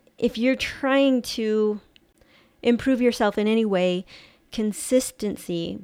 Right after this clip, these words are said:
being consistent, doing something daily or weekly even, just depending on what your goal is, you will begin to see huge improvements. And that's the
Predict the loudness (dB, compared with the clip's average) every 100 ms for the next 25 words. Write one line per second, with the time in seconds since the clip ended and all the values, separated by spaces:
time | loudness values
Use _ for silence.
0 | -10 -2 2 2 2 -2 -6 -8 -10 -6
1 | -6 -2 0 0 0 -4 -4 -4 -4 -6
2 | 0 0 0 -2 -4 -6 -8 _ _ 2
3 | 2 2 -2 -6 -6 -6 -6 -6 -6 -4
4 | -6 -8 -10 -8 -6 -4 -4 -4 -4 -4
5 | -6 -4 -2 -2 -6 -8 -20 -20 -20 -20
6 | _ _ _ -6 0 2 2 0 0 -2
7 | -2 -2 -2 -4 -8 -8 -8 -6 -6 -8
8 | -6 -4 -4 -4 -2 -2 0 0 0 -2
9 | -4 -6 -16 -18 _ -6 -2 -2 -2 -8